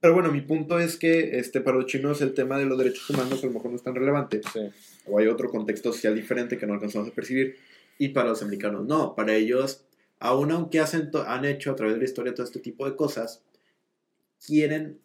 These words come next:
Speaker 1: que el mundo los perciba como héroes. Yo, yo sí noto esa parte, eh, que se expresa en, en todo Hollywood,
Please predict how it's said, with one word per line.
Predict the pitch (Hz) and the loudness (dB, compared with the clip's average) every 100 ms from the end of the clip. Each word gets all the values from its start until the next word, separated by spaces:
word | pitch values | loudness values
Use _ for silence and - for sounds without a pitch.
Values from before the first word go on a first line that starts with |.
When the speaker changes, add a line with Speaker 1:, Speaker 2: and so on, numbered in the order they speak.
| - | -8
Speaker 1:
que | 123 | -6
el | 120 | -6
mundo | 127 127 135 | -8 -4 -2
los | 131 - | -2 -4
perciba | 110 - 113 113 | -8 -6 -6 -6
como | 104 107 | -4 -2
héroes. | 92 85 - _ _ _ _ _ _ - | -2 -4 -14 _ _ _ _ _ _ -10
Yo, | 120 123 | 0 2
yo | 127 135 | 4 2
sí | 135 143 | 2 -2
noto | 127 123 113 | -2 -4 -4
esa | - - | -6 -6
parte, | 117 117 127 127 - _ _ _ _ _ | -6 -4 -6 -6 -12 _ _ _ _ _
eh, | 104 104 98 92 92 | 0 2 2 0 -2
que | 104 | -6
se | 101 | -6
expresa | - - 113 - 131 127 | -10 -6 -4 -4 -4 -4
en, | 107 104 98 | -4 -6 -6
en | 98 | -6
todo | - 120 131 | 0 0 0
Hollywood, | 123 131 135 180 202 | 0 2 4 4 2